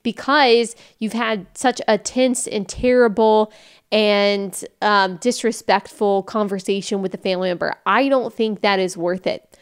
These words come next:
However, if you can, if you can, in a very calm and rational way, say, "You know what? Here's the perspective that I have on this.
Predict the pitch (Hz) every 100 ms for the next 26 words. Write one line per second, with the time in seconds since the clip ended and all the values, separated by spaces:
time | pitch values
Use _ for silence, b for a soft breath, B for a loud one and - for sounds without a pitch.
0 | b b b 190 185 175 214 277 - 226
1 | 226 220 - 233 196 190 359 403 b b
2 | b 202 233 226 254 254 277 269 254 240
3 | 254 - 233 233 277 285 233 220 240 -
4 | 247 240 233 269 277 285 - b b b
5 | 269 311 294 285 - _ _ - 277 269
6 | - 285 254 233 - 220 214 254 247 202
7 | 196 190 220 233 247 262 277 269 247 262
8 | 330 - -